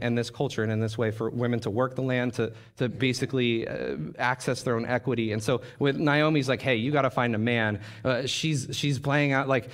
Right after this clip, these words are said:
she's working through their system and their culture to, to provide for Ruth. Likewise, Boaz,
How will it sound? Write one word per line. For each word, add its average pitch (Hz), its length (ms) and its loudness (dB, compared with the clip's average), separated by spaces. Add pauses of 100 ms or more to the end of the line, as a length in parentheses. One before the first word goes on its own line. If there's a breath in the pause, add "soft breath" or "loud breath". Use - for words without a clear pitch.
she's 147 300 0
working 147 460 4
through 147 220 0
their 131 180 4
system 135 480 -2
and 113 120 0
their 120 140 2
culture 131 480 -2
to, 107 160 -4 (120)
to 101 120 -6
provide 110 460 0
for 107 180 -4
Ruth. - 580 -6 (640 soft breath)
Likewise, 139 720 4 (240 loud breath)
Boaz, 135 880 6